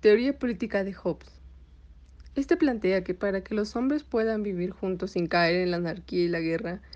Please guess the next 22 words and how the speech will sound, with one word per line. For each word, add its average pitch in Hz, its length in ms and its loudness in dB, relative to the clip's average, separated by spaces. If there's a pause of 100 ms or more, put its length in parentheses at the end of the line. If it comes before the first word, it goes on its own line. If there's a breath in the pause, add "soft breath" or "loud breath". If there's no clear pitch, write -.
(540 loud breath)
es - 200 2
necesario 247 540 2
un 220 80 2
Estado 208 380 -2
fuerte 196 340 -4
y 190 80 -2
autoritario. 180 720 -4 (1040)
Para 220 240 4
lograr 226 360 2
esto, 254 500 0
es - 160 -2
imprescindible 196 680 2
establecer 185 540 0
una 196 220 2
relación 170 540 -2
de 175 80 -2
soberanos 170 680 -2
y 175 40 -8
súbditos 165 720 -6
entre 165 260 -6
los 170 240 -4
hombres. 185 520 -2